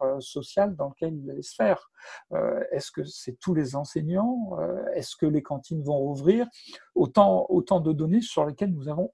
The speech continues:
aucune information. Alors, ni lundi soir, mais pas plus ce matin, euh, pas plus aujourd'hui. Euh, donc là, il y a, il y a un souci, euh, il y a un souci majeur, mais malheureusement, je, je trouve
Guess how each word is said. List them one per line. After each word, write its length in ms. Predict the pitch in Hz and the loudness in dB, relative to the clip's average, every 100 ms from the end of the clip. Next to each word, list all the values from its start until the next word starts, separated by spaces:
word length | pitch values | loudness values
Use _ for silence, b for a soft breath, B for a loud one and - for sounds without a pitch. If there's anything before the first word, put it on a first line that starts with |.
| _ - | _ -6
aucune 260 | - 208 | -2 0
information. 600 | 165 - 151 151 202 143 B B B - | 0 0 -4 -2 0 0 B B B 0
Alors, 200 | 143 - | 2 4
ni 240 | 156 165 196 | 6 8 8
lundi 260 | 165 135 | 6 -2
soir, 420 | 151 - 254 247 - 160 - - | -6 2 2 2 -4 -6 -10 -4
mais 120 | 143 | 0
pas 140 | - | 2
plus 180 | 156 202 | 2 -2
ce 220 | - - | -6 -4
matin, 440 | 160 190 190 190 123 - 208 | 2 2 2 0 -2 -12 -8
euh, 220 | 151 143 | -4 -2
pas 160 | - 147 | -2 -4
plus 300 | - 156 - | -2 -6 -6
aujourd'hui. 440 | 139 180 180 165 - B B - | 2 4 4 0 -4 B B -4
Euh, 240 | 175 - - | -2 -2 0
donc 240 | 165 170 | 2 6
là, 140 | 202 | 6
il 60 | 190 | 6
y 60 | 160 | 6
a, 240 | 147 147 185 - - | 2 0 -6 -12 -8
il 80 | 220 | -2
y 80 | 151 | 0
a 60 | |
un 40 | 151 | -2
souci, 520 | - 156 - 180 165 | -4 -10 -2 2 4
euh, 140 | 156 156 | 2 2
il 60 | |
y 40 | 160 | -2
a 40 | |
un 40 | |
souci 320 | 160 - - 160 | -4 -10 -6 -2
majeur, 560 | 156 156 165 208 262 - B B B B | 0 4 6 6 4 -2 B B B B
mais 420 | - 185 208 214 - - 214 - | 4 6 6 2 -2 -10 -10 -4
malheureusement, 920 | 160 196 214 180 165 170 190 220 214 | 4 6 8 8 6 6 6 6 4
je, 720 | - 160 156 156 180 - - | 0 -2 0 -2 -2 0 -2
je 240 | 180 127 156 | -2 -2 -2
trouve 600 | - - 208 196 160 | -2 4 4 4 0